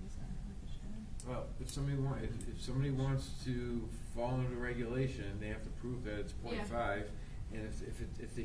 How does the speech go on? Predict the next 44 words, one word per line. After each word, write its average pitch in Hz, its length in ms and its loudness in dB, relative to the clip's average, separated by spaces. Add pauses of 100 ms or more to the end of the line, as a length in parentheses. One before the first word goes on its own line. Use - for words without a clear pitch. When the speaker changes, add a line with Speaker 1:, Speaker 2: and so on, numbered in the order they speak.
(100)
Speaker 2:
can't 131 280 2
prove 131 260 4
it's - 100 -2
point 107 360 -2
five, 92 380 2 (580)
if - 220 0
they, - 80 0 (200)
if, 101 80 -2 (300)
you 101 60 -4
know, 95 140 -2
whatever, 110 360 0
they 104 100 -2
can 107 120 -2
go 107 100 -2
to 101 100 -2
Z 101 180 -2
B 113 160 0
A. 123 120 0 (360)
Speaker 1:
I 233 40 2
mean, 226 140 4
and 214 220 2
Speaker 2:
I - 40 -2
mean, 107 200 -2
Z 147 160 4
B 143 180 6
A 143 200 6
would, 117 200 4
if 110 120 0
Z-, 156 280 4 (120)
Z 160 180 0
B 135 220 6
A, - 20 4
no 135 140 6
matter 175 200 6
what 143 160 6
we 117 100 4
do, 123 300 2
somebody 107 240 0
can 107 100 0
go 98 60 0
to 90 80 -2
Z - 160 -2
B 90 140 0
A. - 60 0